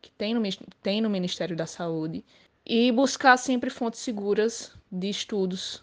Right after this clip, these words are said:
que sejam relevantes, que sejam pertinentes sobre alimentação.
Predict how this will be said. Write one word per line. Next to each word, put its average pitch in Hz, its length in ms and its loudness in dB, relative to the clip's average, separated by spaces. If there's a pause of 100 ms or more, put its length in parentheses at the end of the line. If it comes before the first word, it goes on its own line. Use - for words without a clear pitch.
(120)
que 208 120 -8
sejam 180 320 0
relevantes, 185 580 0
que - 100 -12
sejam 175 300 -4
pertinentes 180 680 -10 (580)
sobre 180 300 2
alimentação. 175 680 -2